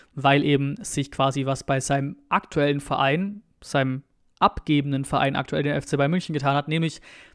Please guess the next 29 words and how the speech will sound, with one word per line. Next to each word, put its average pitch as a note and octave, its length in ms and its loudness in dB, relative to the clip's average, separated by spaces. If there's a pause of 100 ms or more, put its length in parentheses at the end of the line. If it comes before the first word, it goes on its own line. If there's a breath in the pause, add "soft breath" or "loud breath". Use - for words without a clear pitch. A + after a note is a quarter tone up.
(180 loud breath)
Neuer E3 520 6
verlängert D3+ 580 0
bis C#3+ 180 -4
zwanzig C#3 220 -2
fünfundzwanzig C#3 880 -4
und C#3+ 380 -6
auch C#3 340 0 (300 soft breath)
Ulreich C#3+ 580 2
mit C3+ 160 -2
dazu. C3 500 -2 (400 soft breath)
Heißt, F#3 580 6
dem C#3 120 -4
auch C#3+ 140 2
noch C#3 100 0
diesen C#3 480 -4
Perez, G3+ 600 -2
oder C#3 180 -4 (320)
doch, C3+ 160 -2
da C#3+ 80 0
heißt D3+ 120 -2
Pere-, D3+ 360 0 (160)
Perez, F#3+ 420 0
irgendwie E3 240 -4
sowas F3 260 0
heißt E3+ 140 0
er, E3+ 60 -4
glaub E3+ 180 2
ich. E3 140 -4 (400 loud breath)
Ähm, C#3+ 760 4